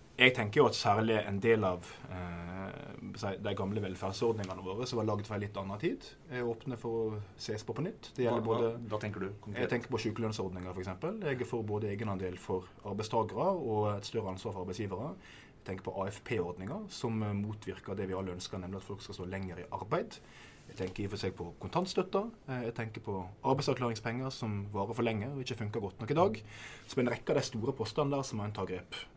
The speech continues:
Speaker 1: Eh, og det er der de store pengene også ligger, hvis, eh, målet er å ha en ansvarlig økonomisk politikk fremover.
Speaker 2: Mm. Og helt til slutt, dere vil også redusere formuesskatten.
Speaker 1: Ja, vi er for det.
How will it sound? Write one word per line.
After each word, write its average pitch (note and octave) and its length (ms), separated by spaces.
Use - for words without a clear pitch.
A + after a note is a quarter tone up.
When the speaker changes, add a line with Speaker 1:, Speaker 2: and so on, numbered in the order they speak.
Speaker 1:
Eh, G2 320
og G#2+ 80
det A2 80
er G#2+ 60
der A#2+ 180
de - 20
store G2+ 300
pengene G2 360
også F#2+ 280
ligger, F#2 240
hvis, - 280
eh, F#2 600
målet F#2+ 360
er F#2+ 60
å F#2 80
ha F#2+ 80
en F#2 120
ansvarlig F#2+ 400
økonomisk F#2+ 340
politikk - 300
fremover. - 320
Speaker 2:
Mm. G2+ 120
Og A#2+ 120
helt G2+ 200
til - 100
slutt, - 340
dere F#2+ 160
vil G2 100
også F2 260
redusere E2+ 480
formuesskatten. D2+ 560
Speaker 1:
Ja, G2 80
vi B2+ 120
er E3+ 60
for C3 180
det. G2+ 160